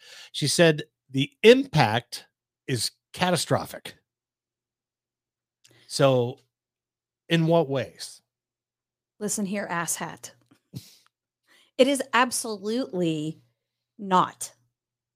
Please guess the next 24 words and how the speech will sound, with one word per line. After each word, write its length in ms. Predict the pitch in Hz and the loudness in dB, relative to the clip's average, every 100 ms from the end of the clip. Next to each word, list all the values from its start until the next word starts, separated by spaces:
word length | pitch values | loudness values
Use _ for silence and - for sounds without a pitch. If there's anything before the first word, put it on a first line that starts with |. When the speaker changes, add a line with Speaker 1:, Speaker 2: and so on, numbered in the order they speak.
| _ _ - | _ _ -6
Speaker 2:
I, 180 | 220 - - | -4 -6 -16
th-, 200 | 226 240 | -14 -8
th-, 200 | 233 - - _ _ | -8 -10 -16 _ _
that 140 | 320 494 | 6 8
is, 220 | 494 - - 123 _ _ _ _ _ _ _ _ _ _ _ _ - | 6 4 -14 -20 _ _ _ _ _ _ _ _ _ _ _ _ -6
I, 140 | 247 - - | -6 -6 -6
I, 140 | 202 | -4
I 80 | 202 | -4
can't 260 | 185 226 208 | -6 -4 -4
even 140 | 196 | -4
get 120 | 185 | -2
on 140 | 185 202 | -2 -2
this 120 | 156 | -4
subject 480 | - 143 - 151 - | -6 -8 -8 -10 -4
because 240 | 175 190 | 2 4
my 140 | 190 226 | 6 4
f-, 180 | 247 - | 0 -8
y-, 220 | - 220 220 | 0 0 2
you 180 | 202 | 6
know, 120 | 262 233 | 8 8
my 160 | 185 | 4
feelings 600 | 185 - 208 208 220 226 | -2 -2 -2 -2 -6 -10
on 180 | - 190 | -6 -4
abortion, 680 | 190 190 208 233 247 269 | -2 -2 -2 -4 -2 -4